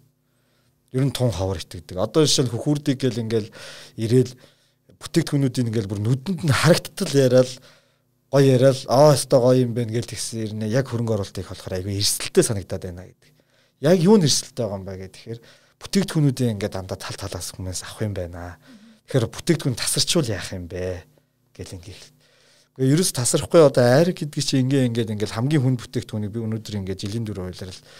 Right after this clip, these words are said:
нөөцлж чадсан байна. Асуудалгүй гэл. Тэгэхээр айраг бол өөрөлдөө өрөн бол хэцүү шттэ гэл ингээд надад болохгүй юм хараад. За тэгэл ерөөсөө за бүтэхгүй мэн болиё гэл ингээд.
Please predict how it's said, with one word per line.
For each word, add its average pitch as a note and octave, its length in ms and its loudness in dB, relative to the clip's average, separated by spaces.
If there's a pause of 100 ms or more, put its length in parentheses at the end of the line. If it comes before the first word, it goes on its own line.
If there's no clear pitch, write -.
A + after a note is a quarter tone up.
(220)
нөөцлж - 320 -2
чадсан - 400 -4
байна. F#2 400 -4
Асуудалгүй C3 560 -4
гэл. F2 80 -12
Тэгэхээр - 240 -12 (400)
айраг E3 240 6
бол C3 200 4 (120)
өөрөлдөө G#2 280 -6
өрөн D#3 280 2
бол E3 140 6
хэцүү - 260 -2
шттэ - 240 0 (160)
гэл F#2+ 160 -8
ингээд F#2 160 -6
надад F2+ 320 -10
болохгүй - 320 -2
юм G#2+ 160 2
хараад. F#2+ 240 -4 (720)
За E3 240 8
тэгэл F#3+ 320 8
ерөөсөө D#3+ 400 6
за E3+ 160 8
бүтэхгүй D3+ 380 2
мэн C#3 180 6
болиё B2+ 240 4
гэл G#2+ 240 -2
ингээд. G2 220 -6